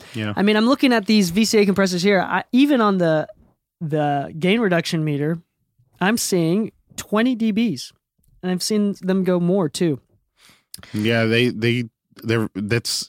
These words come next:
Speaker 1: kind of the reason why I like 'em on drums, 'cause you can push 'em a little more. So, like, if you wanted it to snap and pop,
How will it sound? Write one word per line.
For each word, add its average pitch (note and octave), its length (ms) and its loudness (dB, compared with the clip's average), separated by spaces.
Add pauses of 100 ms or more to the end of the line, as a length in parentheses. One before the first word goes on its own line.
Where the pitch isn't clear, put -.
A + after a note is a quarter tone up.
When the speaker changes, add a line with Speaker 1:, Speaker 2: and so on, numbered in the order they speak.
Speaker 1:
kind B2 240 -2
of C#3+ 80 0
the A#2 100 0
reason G2 320 0
why E2+ 160 -2
I - 40 -2
like D2+ 360 -6
'em G2 80 -2
on G2 120 -2
drums, G2+ 260 -4
'cause F#2 140 -8
you F2 80 -6
can F#2+ 140 -6
push - 320 -6
'em A#2 80 -4
a - 20 -2
little G#2+ 180 -2
more. G#2+ 160 -4
So, G2 180 -6
like, F2 260 -6
if - 160 -10
you G2 80 0
wanted G2 320 -2
it A2+ 60 -6
to G#2 160 -6
snap E2+ 580 -8
and E2 160 -8
pop, E2+ 340 -8